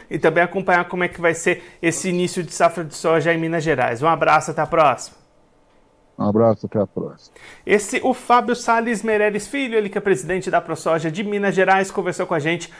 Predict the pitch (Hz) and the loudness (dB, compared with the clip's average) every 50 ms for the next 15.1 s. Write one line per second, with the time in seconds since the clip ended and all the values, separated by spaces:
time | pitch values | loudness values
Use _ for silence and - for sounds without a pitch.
0 | - - - - 190 190 185 185 175 - - 190 185 185 196 196 202 202 196 - | -20 -14 -4 2 2 4 4 2 -4 -4 -2 -2 -2 0 0 -2 -2 -2 -4 -6
1 | - - 220 233 233 208 202 - - 170 170 160 170 170 165 165 151 147 160 - | -2 0 2 2 2 0 -4 -2 0 0 4 4 4 2 2 0 -4 -4 -6 -4
2 | 180 170 160 160 160 156 160 160 147 156 151 - 170 151 147 156 147 147 143 - | -4 -2 -2 -2 -2 -2 -2 -4 -4 -4 -4 -2 -4 -4 -4 -2 -4 -4 0 2
3 | 156 143 143 - 143 127 117 120 117 131 170 226 247 220 - - - - - 151 | 0 0 0 -2 -8 -8 -8 -6 -4 -4 -2 -2 -4 -6 -8 -14 -12 -6 -2 0
4 | 156 175 170 - - 214 208 214 202 208 202 233 170 170 220 - - - 262 269 | 0 0 0 2 0 0 2 2 0 0 0 -2 -6 -6 -6 -6 -4 0 0 0
5 | 277 233 208 202 208 202 180 160 156 - 160 156 - - 165 160 156 147 147 - | 2 4 4 6 6 6 6 4 0 -4 -8 -8 -4 -4 -4 -2 -2 -4 -4 0
6 | 160 160 160 165 165 - - - - _ _ - - - 156 147 147 165 165 - | 4 4 4 4 2 -4 -18 -20 -20 _ _ -8 -2 0 0 0 0 -4 -8 -10
7 | - _ _ - - - 170 165 151 147 156 160 160 - - 156 156 160 165 143 | -16 _ _ -12 -4 -2 0 2 4 4 4 2 2 0 0 2 2 2 2 0
8 | 151 156 160 160 160 160 165 147 170 170 143 117 110 110 113 - - - 160 160 | -2 -4 -4 -4 -2 -2 -2 0 0 0 0 -2 -4 -6 -10 -6 0 0 0 0
9 | 165 175 - - - 208 190 196 - 185 180 170 175 170 180 175 - 196 185 170 | 0 -4 -6 -2 0 0 0 0 0 -2 0 0 0 -2 -2 -2 0 0 0 2
10 | 175 165 165 175 156 160 175 165 175 165 165 - 185 175 - 175 160 165 165 151 | 0 0 0 -2 0 0 2 2 2 2 0 0 -6 -4 -2 -4 -2 0 -2 -2
11 | 135 - - 151 151 185 220 196 202 180 175 - - - - 139 156 156 147 - | -2 -4 -2 2 2 2 2 2 0 -4 -4 -6 -4 0 2 4 4 4 2 -2
12 | - - - - - 147 143 156 170 190 180 - 202 180 151 170 180 170 165 160 | -12 -12 -4 2 2 4 4 2 -4 -4 -2 0 0 0 2 2 0 0 0 0
13 | 156 139 151 160 151 156 - 160 165 - 185 185 185 180 175 135 135 147 160 208 | -2 0 0 0 0 0 -2 -4 -4 -2 -2 -2 -2 -2 -2 -2 0 0 0 0
14 | 240 233 196 - - 185 156 170 151 - - 139 131 127 113 123 123 160 196 196 | 0 0 -2 -2 -2 -4 -6 -6 -6 -6 -6 -6 -6 -2 2 2 2 2 2 -2
15 | - | -8